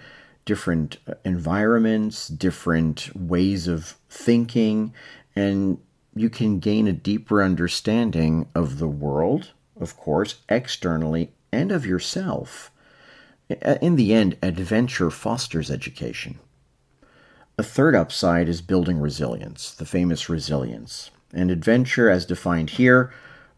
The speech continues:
it'll come with unexpected challenges. That's a given. It's gonna come with unexpected challenges. There are gonna be things that, that, that kind of come out of, out of left field and kind of smack us. I remember the,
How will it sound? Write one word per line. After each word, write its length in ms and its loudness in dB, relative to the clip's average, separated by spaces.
it'll 120 2
come 240 0
with 140 0
unexpected 640 0
challenges. 800 -4
That's 200 -4
a 80 4
given. 560 -2
It's 160 -6
gonna 200 0
come 240 -2
with 160 -2
unexpected 720 -4
challenges. 540 -6
There 120 4
are 60 4
gonna 180 0
be 140 0
things 380 -2
that, 260 0
that, 280 -2
that 160 -2
kind 260 2
of 160 0
come 240 4
out 160 6
of, 200 2
out 180 2
of 140 0
left 320 2
field 500 2
and 240 0
kind 180 -2
of 60 0
smack 480 0
us. 380 -2
I 100 0
remember 680 4
the, 600 0